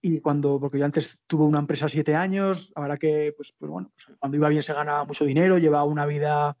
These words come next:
pues, con muchas cosas materiales. Y cuando empecé este tipo de vida me desprendí de todo. Y es que ahora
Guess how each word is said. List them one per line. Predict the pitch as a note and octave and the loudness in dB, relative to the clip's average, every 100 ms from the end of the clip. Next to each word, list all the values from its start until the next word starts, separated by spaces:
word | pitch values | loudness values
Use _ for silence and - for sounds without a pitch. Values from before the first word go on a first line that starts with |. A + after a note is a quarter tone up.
| _ - _ _ | _ -20 _ _
pues, | - - | -8 -2
con | D#3 | 0
muchas | D#3+ F3 | 2 0
cosas | E3 D#3 D#3 | 0 -2 0
materiales. | D#3 D3+ D3+ E3 G3 G#3+ - _ _ _ _ _ _ _ _ | -2 0 0 0 -2 -8 -16 _ _ _ _ _ _ _ _
Y | - E3 D#3+ D3+ | 0 2 2 2
cuando | D3+ D3+ D3 | 0 0 -2
empecé | D3+ E3+ | 0 0
este | E3+ E3+ | 0 0
tipo | F3 E3 | 0 2
de | E3 | 2
vida | E3+ E3 E3 | 2 2 0
me | D#3+ D#3+ | 0 0
desprendí | D#3 - D#3 D#3 | 0 0 0 2
de | E3 | 2
todo. | D3+ D#3+ F3+ B3+ _ _ _ _ _ _ _ | 2 0 0 -4 _ _ _ _ _ _ _
Y | - E3 | -2 0
es | D#3+ | 0
que | - | -2
ahora | G3 G3 G3+ G3+ - | 0 2 0 -2 -6